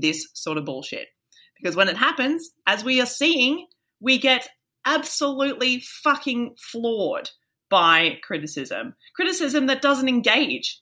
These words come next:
really, in what we've been talking about, but uses what we've been talking about as a shield to attack us from other directions. So it's just, it's, it, uh, <laughs>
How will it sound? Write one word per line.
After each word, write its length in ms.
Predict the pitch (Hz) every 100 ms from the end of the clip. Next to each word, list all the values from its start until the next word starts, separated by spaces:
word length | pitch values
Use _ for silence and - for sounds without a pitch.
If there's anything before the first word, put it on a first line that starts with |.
| -
really, 520 | 175 160 135 135 - 185
in 160 | 175
what 160 | 175 170
we've 240 | 165 156
been 140 | 156 147
talking 360 | 160 175 202
about, 380 | 165 107 123 -
but 240 | 214 -
uses 400 | 214 262 294 240
what 160 | 190 175
we've 100 | 165
been 140 | 165
talking 360 | 165 156 151 160
about 220 | 151 147 -
as 120 | 160
a 60 | 160
shield 360 | - 160 160
to 120 | 160 160
attack 320 | 160 151 -
us 140 | 156 -
from 160 | 160
other 160 | 143 143
directions. 640 | 143 139 - - - - - - - - -
So 160 | 214 262
it's 240 | 233 269
just, 320 | 294 262 - - _ _ _ _ _
it's, 320 | 220 - - -
it, 140 | 220 214 - -
uh, 140 | 196 190 - _ _ - _ -
<laughs> 440 | - - - -